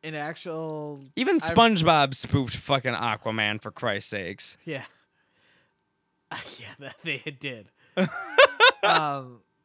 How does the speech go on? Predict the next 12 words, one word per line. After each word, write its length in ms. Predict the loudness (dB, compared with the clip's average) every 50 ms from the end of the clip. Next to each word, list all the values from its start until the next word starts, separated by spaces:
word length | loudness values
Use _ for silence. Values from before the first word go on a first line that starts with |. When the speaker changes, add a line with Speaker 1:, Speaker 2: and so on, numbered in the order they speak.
| _ _ _
Speaker 1:
like, 240 | -8 -8 -8 -6 -6
I've 220 | -6 -8 -8 -8
seen 400 | -10 -10 -10 -8 -8 -10 -10 -12
things 400 | -10 -10 -8 -8 -8 -10 -14 -14 -14
where, 440 | -12 -10 -8 -8 -8 -10 -10 -12 -16 _ _ _
like, 320 | -14 -12 -12 -12 -14 -16 _ _ _ _ _ _ _ _ _ _ _ _ _ _ _ _ _
Aquaman 640 | -12 -10 -10 -10 -8 -8 -6 -6 -4 -4 -4 -6 -6
is 240 | -6 -6 -6 -8 -10 -14
not 500 | -14 -10 -8 -8 -6 -8 -8 -10 -14 _ _ _ _ _ _ _ _ _ _ _ _ _ -8
very 340 | -6 -6 -4 -4 -4 -6
far 440 | -8 -12 _ _ -4 -4 -2 -4 -4
below 680 | -6 -8 -10 -8 -6 -4 -4 -4 -4 -4 -6 -8 -10